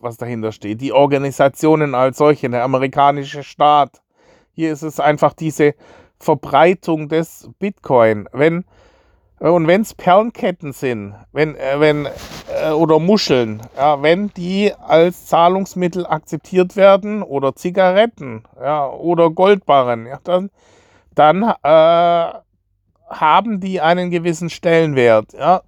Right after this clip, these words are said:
<clears throat> Wenn, wenn, äh, äh, und so ist es hier beim Bitcoin, er wird einfach weltweit akzeptiert mittlerweile als Zahlungsmittel und dadurch hat er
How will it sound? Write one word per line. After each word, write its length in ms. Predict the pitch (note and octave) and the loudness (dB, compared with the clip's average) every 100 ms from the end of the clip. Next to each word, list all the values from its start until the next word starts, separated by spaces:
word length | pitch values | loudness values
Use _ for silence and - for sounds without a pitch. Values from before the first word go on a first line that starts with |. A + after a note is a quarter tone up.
| - | -4
<clears throat> 100 | - | 2
Wenn, 400 | E3 D3+ D3 D3 _ _ _ _ _ _ _ _ _ _ _ _ | 4 4 2 -6 _ _ _ _ _ _ _ _ _ _ _ _
wenn, 320 | D3 D3+ C#3+ | 2 4 4
äh, 640 | C#3+ C#3+ C#3+ C#3+ B2 C#3+ C#3+ | 2 4 6 4 0 -2 -2
äh, 40 | |
und 200 | D3 D3 | -4 -6
so 140 | D#3+ D#3+ | -6 -8
ist 140 | E3 | -8
es 160 | F#3+ - | -10 -6
hier 220 | G3 E3+ | -4 -2
beim 340 | D#3 D3+ D3 | 2 2 2
Bitcoin, 580 | E3 D#3+ - C3+ A#2+ G#2+ | -2 -4 0 4 4 2
er 380 | G2+ F#2 D3 C#3+ | -4 -12 -8 -2
wird 180 | F3+ - | -2 2
einfach 580 | D#3+ F3+ - G3+ G3+ - | 2 2 4 2 2 -4
weltweit 720 | B2+ C#3+ E3+ E3 D#3+ F#3+ F#3+ | -2 -2 -2 0 2 2 0
akzeptiert 640 | G3 - G#3+ - C#4 C4+ G3 | -8 -6 -10 -6 -6 -6 -6
mittlerweile 520 | D#3 C#3+ C3 B2+ A#2+ | -4 0 2 2 2
als 260 | D3 D#3 | 0 -2
Zahlungsmittel 800 | - G#3+ G#3+ F#3+ - C3+ A#2+ A2 | 0 2 2 -2 -4 -6 -4 -6
und 220 | F#2 C3 | -6 -2
dadurch 420 | A#2 A#2 E3+ F#3 - | 2 2 0 -4 -2
hat 200 | C#4+ B3 | 0 0
er 240 | C#3 - | 0 -2